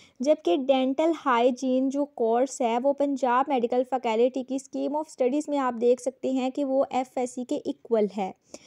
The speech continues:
यानी कि डेंटल टेक्नीशियन कोर्स अभी भी ओल्ड कोर्सेज में है और एफ़एससी के इक्वल नहीं है। जबकि डेंटल हाइजीन जो कोर्स है, अब जो स्टूडेंट्स पंजाब मेडिकल फैकल्टी से डेंटल हाइजीन कोर्स करेंगे,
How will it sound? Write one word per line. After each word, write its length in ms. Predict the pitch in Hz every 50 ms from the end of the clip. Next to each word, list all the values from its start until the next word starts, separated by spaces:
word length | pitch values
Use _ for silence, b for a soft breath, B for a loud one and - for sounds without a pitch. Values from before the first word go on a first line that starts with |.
| B B B B B
यानी 340 | 254 269 311 320 339 370 370
कि 200 | 349 302 294 294
डेंटल 500 | 269 269 247 240 240 254 269 311 330 339
टेक्नीशियन 500 | 339 320 - - 269 269 - 294 294 302
कोर्स 320 | - 277 262 269 285 285
अभी 360 | - - - 269 247 302 330
भी 160 | 294 330 339 -
ओल्ड 500 | - - - 262 269 269 294 311 302 320
कोर्सेज 540 | - 294 254 233 233 233 - 269 262 247 -
में 160 | 254 262 269
है 260 | 262 277 262 262 277 -
और 320 | - - 262 269 269 269
एफ़एससी 540 | 277 - - 262 - _ 320 330 320 - 311
के 120 | - 302
इक्वल 300 | 277 - - 269 269 277
नहीं 400 | 277 262 220 202 190 202 254 277
है। 180 | 277 311 311 302
जबकि 380 | 269 285 269 277 - 311 302
डेंटल 520 | 247 220 233 226 226 233 233 247 277 302 311 -
हाइजीन 580 | - 220 220 220 240 254 247 - 254 233 220 220
जो 120 | 220 226
कोर्स 440 | 220 226 - 214 202 202 202 226 -
है, 160 | 254 269 302 B B B B B B B B _ - 233
अब 160 | 277 311 285
जो 180 | 269 311 311 320
स्टूडेंट्स 460 | 311 - 302 262 226 240 247 269 277
पंजाब 480 | - - 285 294 277 277 247 254 269 320
मेडिकल 380 | 311 285 233 247 254 254 269
फैकल्टी 540 | 262 - 277 254 262 233 220 220 220 226 247
से 160 | 247 - 302
डेंटल 460 | 277 262 349 233 220 233 233 262 269 285
हाइजीन 500 | 262 - 240 226 247 269 302 302 294 285
कोर्स 360 | - 254 233 226 233 233 -
करेंगे, 640 | - 240 240 269 302 311 294 247 233 247 277 320